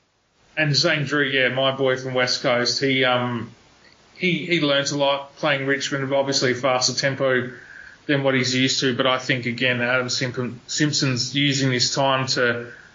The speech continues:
develop the youth with the old around him. As, as much as I'd hoped we would,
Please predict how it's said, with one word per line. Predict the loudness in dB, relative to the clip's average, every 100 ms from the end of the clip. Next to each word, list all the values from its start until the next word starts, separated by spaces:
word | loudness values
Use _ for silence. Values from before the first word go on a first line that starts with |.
| -20 -20 _ -6
develop | -2 0 2 2 0
the | -2
youth | 0 0 0 0 -2
with | -2 0
the | 0
old | 2 2 2
around | 2 2 0 0
him. | -4 -6 -12 -20 _ _ -20
As, | -14 -10 -10 -10 -12
as | -10 -8 -4
much | -2 -2 -2
as | -2
I'd | 0 0
hoped | -2 -2 -2 -4 -4
we | -2
would, | 0 0 -2